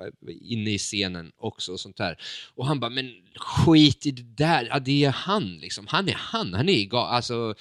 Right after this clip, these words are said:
så här är det med honom. Så bry dig inte om det här, bara kör vidare", och så vidare. Så vår relation då, min och Zexors, var,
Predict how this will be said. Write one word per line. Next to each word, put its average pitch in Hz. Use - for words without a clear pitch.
så -
här 196
är 175
det 120
med 104
honom. 90
Så 117
bry 190
dig 123
inte 104
om 156
det 92
här, 92
bara 123
kör 170
vidare", 131
och 92
så 92
vidare. 85
Så 147
vår 147
relation 143
då, 107
min 120
och 113
Zexors, 117
var, 113